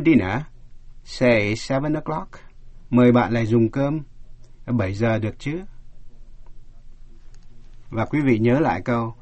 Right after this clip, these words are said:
"I was a wondering if we could get together again, say Wednesday."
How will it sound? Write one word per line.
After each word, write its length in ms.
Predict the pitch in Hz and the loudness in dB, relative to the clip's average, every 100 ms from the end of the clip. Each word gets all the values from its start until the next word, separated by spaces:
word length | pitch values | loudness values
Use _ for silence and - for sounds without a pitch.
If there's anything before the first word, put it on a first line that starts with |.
| - - | -18 -2
"I 80 | 127 | 2
was 320 | 131 135 139 | 6 6 6
a 60 | 135 | 4
wondering 760 | 139 175 202 135 101 117 165 | 4 4 4 2 4 4 2
if 180 | 175 143 | 2 0
we 160 | 131 123 | 2 2
could 200 | 127 98 | 2 4
get 220 | 151 208 | 2 2
together 480 | 147 107 98 90 92 | 0 0 0 -2 -4
again, 500 | 90 101 107 104 165 - - | -4 -2 -2 -2 -6 -8 -14
say 480 | - - 131 131 131 | -12 2 4 6 4
Wednesday." 580 | 127 156 131 - 69 | 2 2 0 -2 -12